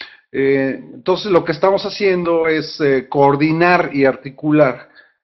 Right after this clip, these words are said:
eh, toda la red de socios de entrenamiento. Cada marca,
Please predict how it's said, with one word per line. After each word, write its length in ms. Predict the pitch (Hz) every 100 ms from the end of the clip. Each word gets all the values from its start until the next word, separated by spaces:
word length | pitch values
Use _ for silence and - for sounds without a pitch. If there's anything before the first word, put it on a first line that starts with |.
| _
eh, 500 | 127 131 135 135 131 -
toda 240 | 190 196
la 160 | 175 160
red 260 | 175 165
de 180 | 156 147
socios 380 | 147 156 143 131
de 80 | 147
entrenamiento. 720 | 147 151 151 170 160 147 135
Cada 300 | 151 160 151
marca, 840 | 156 170 160 147 147 143 -